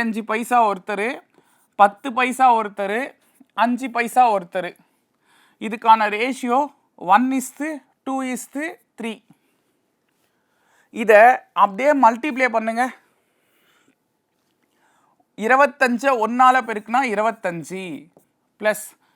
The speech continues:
பத்தை ரெண்டு, ரெண்டால பெருக்குனா இருபது, பிளஸ் ஐமூ பதினஞ்சா,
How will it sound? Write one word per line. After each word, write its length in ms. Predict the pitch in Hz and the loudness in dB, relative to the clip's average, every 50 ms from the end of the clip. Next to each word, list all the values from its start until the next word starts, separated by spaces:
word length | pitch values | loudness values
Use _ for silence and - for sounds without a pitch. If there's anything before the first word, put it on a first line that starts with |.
| _ _ _ _ _ _ _ _ - | _ _ _ _ _ _ _ _ 4
பத்தை 360 | 208 208 208 _ _ - 277 277 254 226 | 4 4 4 _ _ -2 0 0 0 0
ரெண்டு, 220 | 226 233 240 233 - - - 190 196 | -2 -4 -6 -6 -6 -8 -8 -4 -2
ரெண்டால 360 | 226 247 254 269 277 285 269 262 233 | -2 0 4 6 6 6 6 2 -2
பெருக்குனா 320 | 240 214 208 202 226 254 269 247 202 196 | -6 -8 -6 -2 0 0 0 0 0 -2
இருபது, 360 | 196 220 214 202 180 175 190 196 180 151 127 - _ _ _ _ _ _ _ _ _ | -2 -2 -2 -2 -4 -4 -4 -4 -4 -6 -8 -12 _ _ _ _ _ _ _ _ _
பிளஸ் 260 | - 202 196 202 - - _ _ _ _ _ _ _ _ _ _ _ _ _ - | -4 -4 -4 -4 -8 -18 _ _ _ _ _ _ _ _ _ _ _ _ _ 4
ஐமூ 400 | 196 226 247 254 226 240 269 277 285 285 - _ _ _ _ - | 4 4 4 -2 -4 -4 -4 -4 -6 -8 -12 _ _ _ _ 2
பதினஞ்சா, 540 | 214 214 226 240 240 240 226 214 247 247 | 2 4 4 2 0 0 -2 0 2 2